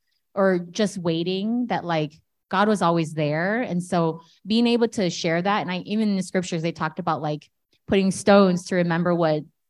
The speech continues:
you know, that God had taken through, through, um, the river or whatever it was. And so, like,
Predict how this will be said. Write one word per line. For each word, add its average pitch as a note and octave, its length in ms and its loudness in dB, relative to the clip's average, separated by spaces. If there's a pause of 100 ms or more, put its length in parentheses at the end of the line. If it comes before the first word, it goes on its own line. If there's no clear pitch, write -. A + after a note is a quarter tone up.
(120)
you F#3+ 120 2
know, D#3 260 0 (120)
that D#3+ 320 -2 (360)
God F3+ 200 4
had F3+ 100 0
taken F3+ 320 -2
through, F3 280 0
through, E3 480 0 (680)
um, D#3 520 -4 (380)
the F#3 80 -2
river F#3+ 480 4
or E3 380 0
whatever G3 380 2
it E3 100 2
was. D3 300 -2
And E3+ 140 -6
so, E3+ 300 0
like, D#3+ 320 -2